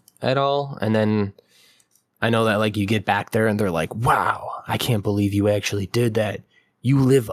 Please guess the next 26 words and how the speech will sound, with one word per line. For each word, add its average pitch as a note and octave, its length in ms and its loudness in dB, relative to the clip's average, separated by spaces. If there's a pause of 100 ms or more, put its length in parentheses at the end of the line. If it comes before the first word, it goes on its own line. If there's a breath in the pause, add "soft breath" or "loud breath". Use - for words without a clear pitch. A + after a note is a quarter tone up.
(120)
up - 380 2
to G#2+ 120 -2
Zelda's, G2+ 720 -2
like, A2 220 -2
request," - 640 -6
or C#2 120 -2
whatever. C#2+ 460 -2
And D#2+ 160 -2
then F2 380 -2
they G2+ 100 -2
give G#2+ 200 -2
you F2 60 0
your D#2 120 0
stuff - 340 -2
back F#2+ 240 -2
and - 120 -8
tell E2 160 -2
you D2 100 -2
to D2+ 80 -2
meet A#1+ 260 -4
you - 80 -4
at - 80 -8
the - 80 -6
stable. - 640 -4 (720 soft breath)
And G#2 160 2
then G2+ 420 2